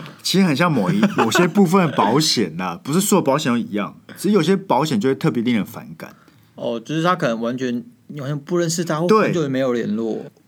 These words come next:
Speaker 1: 一直来对我来说有点像民间传说，因为我高中、
Speaker 2: 嗯。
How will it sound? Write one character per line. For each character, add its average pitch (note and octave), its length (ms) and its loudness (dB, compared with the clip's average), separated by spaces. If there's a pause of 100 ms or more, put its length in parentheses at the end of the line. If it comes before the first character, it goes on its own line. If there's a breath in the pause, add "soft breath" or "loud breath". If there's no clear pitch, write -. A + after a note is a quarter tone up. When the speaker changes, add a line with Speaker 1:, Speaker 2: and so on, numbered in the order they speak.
(120)
Speaker 1:
一 G#3 120 0
直 B2+ 140 0
来 A2+ 100 2
对 D#3+ 120 2
我 C3 60 4
来 A2 60 0
说 C3 80 0
有 C3+ 100 2
点 A#2 40 2
像 B2 140 0
民 G2+ 200 2
间 G#2+ 220 -2
传 F#2 240 -8
说， - 380 -14
因 F#3+ 120 0
为 D3 120 2
我 G#2 60 -2
高 B2+ 180 0
中、 D3 160 0
Speaker 2:
嗯。 D3+ 100 -6